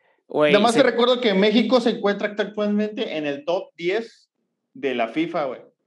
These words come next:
Speaker 2: Yo no soy un experto económico, güey, pero, pues, eso debe ser algo, güey. O sea, ahorita, actualmente somos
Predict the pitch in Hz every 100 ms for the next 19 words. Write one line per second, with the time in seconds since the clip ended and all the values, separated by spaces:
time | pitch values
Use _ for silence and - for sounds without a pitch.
0 | _ _ _ _ _ _ - 165 180 185
1 | 180 175 175 170 - 180 175 180 175 202
2 | 247 247 254 269 269 262 165 151 - 135
3 | 143 135 143 139 131 131 131 123 123 175
4 | 185 147 131 131 143 185 190 - 226 240
5 | 277 277 302 269 247 269